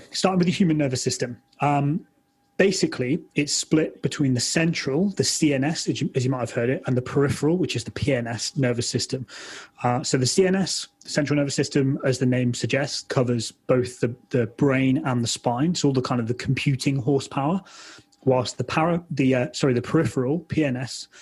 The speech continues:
uh, that kind of is, is more focused on taking impulses to and from the rest of the body. So basically linking up that brain and spine with the rest of the system.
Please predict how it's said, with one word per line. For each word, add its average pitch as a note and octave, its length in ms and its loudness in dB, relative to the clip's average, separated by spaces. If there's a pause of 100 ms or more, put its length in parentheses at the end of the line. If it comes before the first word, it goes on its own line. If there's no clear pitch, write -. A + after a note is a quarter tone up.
(420)
uh, B2 240 0 (100)
that C#3 200 -2
kind C#3+ 200 0
of B2 140 0
is, - 240 -2
is B2 120 -2
more B2+ 200 2
focused - 640 -4
on B2 380 -2 (460)
taking C#3+ 380 0
impulses C3 840 -2 (200)
to C#3+ 400 2
and B2 240 -2
from A#2 520 -4
the C3 80 -2
rest B2+ 280 -2
of B2+ 40 -2
the A#2 60 0
body. A#2 360 -2
So - 160 -6
basically B2 440 0
linking C3 380 0
up B2 220 -4 (160)
that A#2+ 260 -2 (120)
brain B2 180 0
and A2 100 -4
spine A#2 320 -4
with G#2+ 80 -4
the A#2+ 80 0
rest A#2 240 -2
of - 60 -14
the A2+ 60 -10
system. - 340 -8